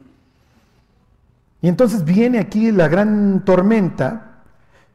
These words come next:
Versículo cinco, y te va a hablar del bram-, el bramido de las naciones, de la destrucción de las naciones. ¿Qué es lo que sucede cuando hay problemas, cuando viene el coronavirus? "¡Ay, pon la, la veladora, no nos vaya a agarrar!". ¿Sí me explicó?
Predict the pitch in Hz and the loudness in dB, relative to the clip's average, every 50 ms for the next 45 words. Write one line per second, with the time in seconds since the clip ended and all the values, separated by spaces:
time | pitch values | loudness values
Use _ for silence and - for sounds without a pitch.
0 | _ _ _ _ _ _ _ _ _ _ _ _ _ _ _ _ _ _ _ _ | _ _ _ _ _ _ _ _ _ _ _ _ _ _ _ _ _ _ _ _
1 | _ _ _ _ _ _ _ _ _ _ _ _ _ _ _ _ _ _ _ _ | _ _ _ _ _ _ _ _ _ _ _ _ _ _ _ _ _ _ _ _
2 | _ _ _ - 165 180 175 - 254 233 262 226 226 220 220 254 254 262 247 - | _ _ _ -2 0 0 0 0 -2 -2 0 0 0 0 0 -2 -2 -2 0 0
3 | 190 170 165 - 202 196 220 247 254 233 240 233 233 240 233 226 220 208 196 170 | 0 0 0 0 -2 0 0 -2 -2 -2 0 0 0 -2 -2 -2 -2 -2 0 -2
4 | 185 180 180 185 196 214 233 233 170 175 156 175 175 170 170 170 180 196 233 254 | -2 -2 -2 -2 -4 -4 -4 -4 -6 -2 -2 0 0 0 0 0 0 0 2 0
5 | 254 233 226 214 208 190 185 180 170 165 190 175 175 - - 226 220 220 208 175 | 0 0 0 -2 0 -2 -2 -2 -4 -4 -6 -6 -8 -6 -6 -4 -4 -4 -4 -4
6 | 143 165 165 160 160 160 165 165 - 175 143 - 240 240 233 220 208 196 185 190 | -4 -4 -2 -2 -2 -4 -4 -6 -6 -8 -4 -2 -2 0 2 2 2 2 2 0
7 | 202 190 196 240 233 226 196 170 - - 240 240 233 - 208 185 - 175 - 214 | -2 -2 -2 -2 0 0 0 -2 -2 -2 -2 -2 0 -2 -4 -4 -4 -4 -2 -2
8 | 220 226 220 208 214 185 175 180 202 196 196 214 208 190 214 226 226 220 196 170 | -2 -2 -2 -2 -2 0 0 0 0 0 0 0 0 2 2 0 0 0 -2 -4
9 | - - 151 156 156 180 208 214 208 196 208 196 185 185 185 185 175 180 214 214 | -4 -4 -4 -2 -2 0 0 0 -2 0 0 0 0 0 0 -2 -2 -2 0 0
10 | 202 180 131 - - - - - - _ _ _ _ _ - - - - - - | 0 -2 -2 -4 -8 -16 -20 -20 -20 _ _ _ _ _ -20 -20 -20 -14 -8 -8
11 | - 587 - - 466 403 294 - - - - - 339 403 403 370 - - - - | -6 -6 -4 -4 -4 -4 -6 -8 -12 -16 -6 -6 -4 -4 -4 -6 -6 -6 -6 -4
12 | - - 311 311 320 330 339 359 359 349 330 339 349 381 427 466 415 370 339 349 | -4 -4 -4 -4 -4 -4 -4 -4 -4 -4 -4 -4 -4 -4 -2 -2 -4 -2 -2 -2
13 | 359 359 339 370 381 381 339 349 339 294 311 294 - 392 403 240 - - 262 311 | -2 -2 -2 -2 -2 -2 -4 -4 -4 -4 -6 -8 -8 -8 -8 -8 -4 -4 -2 -2
14 | 320 226 185 214 208 214 240 285 370 | -2 -2 -2 -4 -4 -2 -4 -4 -4